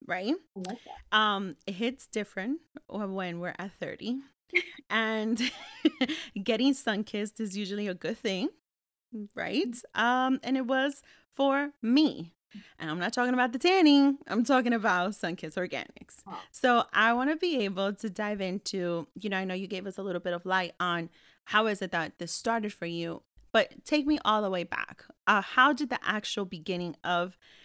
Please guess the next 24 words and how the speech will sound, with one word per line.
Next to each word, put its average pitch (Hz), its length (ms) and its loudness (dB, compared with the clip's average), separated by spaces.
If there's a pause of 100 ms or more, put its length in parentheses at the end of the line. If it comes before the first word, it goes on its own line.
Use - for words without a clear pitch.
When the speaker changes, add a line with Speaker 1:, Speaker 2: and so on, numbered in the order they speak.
(160)
Speaker 1:
this 190 220 -2
company 165 440 -6
start? - 720 -8 (140)
Speaker 2:
So 220 600 4 (680)
fifty 285 240 2
percent 302 260 0
of 262 60 4
my 247 100 6
body 185 360 2 (380)
covered 220 280 2
in 220 100 0
eczema, 185 560 0 (180)
super 254 340 0
painful, 208 760 -6 (220)
depressed, 190 840 0 (420)
stopped 226 420 6
dating, 180 560 2 (300)
wouldn't 247 300 8
even 226 180 6
look 214 180 0
people 208 240 2
in 202 80 0
the 190 200 0
eye, 170 520 0